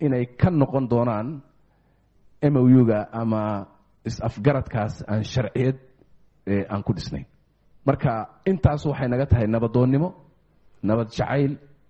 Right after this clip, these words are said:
deris wanaag, iyo inaanaan diyaar u ahayn inaan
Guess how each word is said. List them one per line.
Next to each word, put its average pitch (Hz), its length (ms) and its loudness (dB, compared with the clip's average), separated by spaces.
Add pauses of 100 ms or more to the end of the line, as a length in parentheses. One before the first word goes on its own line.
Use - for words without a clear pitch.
deris 107 340 0
wanaag, 123 420 0 (560)
iyo 180 320 2 (680)
inaanaan 131 480 -2
diyaar 143 260 4
u 131 80 -2
ahayn 123 280 -2
inaan 110 220 -4